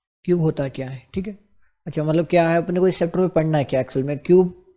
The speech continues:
क्या, कैसे क्यूब निकालते हैं, क्या नहीं होता, क्यूब रूट्स क्या होता है, इसको कैसे कैलकुलेट करते हैं, कैसे निकालते हैं,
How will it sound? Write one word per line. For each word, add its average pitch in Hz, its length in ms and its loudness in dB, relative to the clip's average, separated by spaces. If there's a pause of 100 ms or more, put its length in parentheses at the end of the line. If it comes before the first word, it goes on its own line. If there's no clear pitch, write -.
(160)
क्या, 160 240 4
कैसे 160 440 -2
क्यूब 156 220 0
निकालते 139 460 0
हैं, 143 200 -2
क्या 143 200 0
नहीं 139 200 -4
होता, 135 220 -2
क्यूब 156 260 2
रूट्स 160 300 4
क्या 180 140 2
होता 165 240 2
है, 165 160 2
इसको 160 280 -4
कैसे 160 260 0
कैलकुलेट 165 440 2
करते 147 240 -2
हैं, 139 60 -4
कैसे 151 200 -2
निकालते 135 400 -4
हैं, 170 160 -6